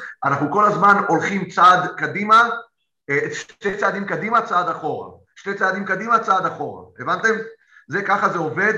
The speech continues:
בין מלכות ישראל למלכות יהודה, וגם פה, אנחנו פוגשים את מ-, באשה. באשה הוא מלך ישראל שעלה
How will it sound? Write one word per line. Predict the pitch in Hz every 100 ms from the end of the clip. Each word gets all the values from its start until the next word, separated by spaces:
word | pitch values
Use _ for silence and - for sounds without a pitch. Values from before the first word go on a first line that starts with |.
| -
בין | 147 170
מלכות | 165 151 170
ישראל | 175 147 165
למלכות | 147 127 147
יהודה, | 135 117
וגם | 117 143 185
פה, | 147 107 - - -
אנחנו | 170 208 226
פוגשים | 165 - 196
את | 165
מ-, | 156 - 147
באשה. | 139 131 - 127 - - - _
באשה | 156 147
הוא | 240 208
מלך | 214 208
ישראל | 175 151 165
שעלה | 156 139 127 143 175